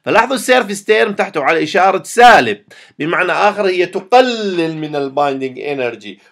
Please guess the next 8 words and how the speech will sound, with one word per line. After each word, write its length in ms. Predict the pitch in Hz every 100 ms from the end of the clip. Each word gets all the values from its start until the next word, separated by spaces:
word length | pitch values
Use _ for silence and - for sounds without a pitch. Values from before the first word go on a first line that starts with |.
| _
والسبب 600 | 113 123 - 190 180 165 165
مية 280 | 196 180
بالمية 480 | 160 160 156 170 151
واضح. 400 | 131 156 185 180
ليش؟ 360 | 175 165 156 143
لأنه 560 | 127 139 165 156 127 _ _ _ _ _ _
ال-، 400 | 139 143 - 135
ال-، 920 | 127 127 123 123 123 123 123 - 135